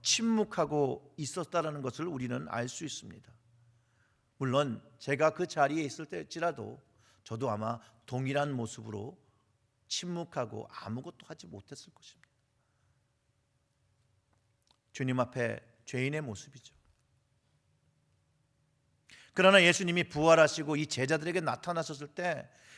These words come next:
이 제자들과 사람들에게 책망하지 않으셨다라는 거예요. "왜 너희는 내가 그를, 그런 일을 당할 때 가만히 있었어?" 라고 책망하지 않으셨다는 거예요. 그 책임을 묻지 아니하시고 오히려 그들을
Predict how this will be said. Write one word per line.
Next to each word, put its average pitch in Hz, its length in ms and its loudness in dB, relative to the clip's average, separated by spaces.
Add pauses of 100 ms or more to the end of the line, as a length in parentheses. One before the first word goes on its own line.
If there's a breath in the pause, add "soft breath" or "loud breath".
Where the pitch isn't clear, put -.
이 220 220 0
제자들과 180 540 2
사람들에게 180 640 0
책망하지 226 720 -6
않으셨다라는 113 680 -8
거예요. - 140 -20 (880 soft breath)
"왜 214 220 12
너희는 226 460 8
내가 202 220 10
그를, 220 300 6 (280 loud breath)
그런 220 300 8
일을 220 180 8
당할 208 280 6
때 226 80 6
가만히 214 440 8
있었어?" 240 480 6 (180 loud breath)
라고 151 460 6
책망하지 214 760 0
않으셨다는 123 680 -6
거예요. 123 180 -8 (220 loud breath)
그 196 200 2
책임을 285 480 2
묻지 165 380 -2
아니하시고 113 800 -6 (380 soft breath)
오히려 143 260 6
그들을 127 420 -2